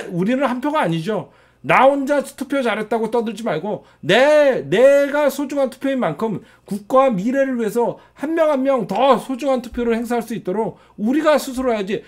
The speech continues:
국민들이 위기 때 나서서 이 정권 지켰죠. 이 정권 만들었죠.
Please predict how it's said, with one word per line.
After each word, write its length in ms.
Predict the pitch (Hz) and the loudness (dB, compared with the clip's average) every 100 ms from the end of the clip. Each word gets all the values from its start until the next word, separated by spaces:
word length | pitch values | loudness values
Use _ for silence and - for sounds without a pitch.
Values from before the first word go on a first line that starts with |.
| _ | _
국민들이 560 | - 254 320 311 311 262 | -4 0 0 0 0 0
위기 280 | 220 240 262 | 0 -2 0
때 120 | 269 | 0
나서서 480 | 233 208 226 226 214 | 0 -2 -2 -2 -2
이 240 | 202 233 | -2 -2
정권 320 | 185 180 220 | -4 -4 -6
지켰죠. 480 | - - 180 147 127 - - | -6 -6 -6 -6 -8 -8 -6
이 100 | 233 | -2
정권 320 | 226 220 262 | -2 0 0
만들었죠. 720 | 170 196 294 311 - 165 110 | 0 0 -2 -4 -6 -8 -10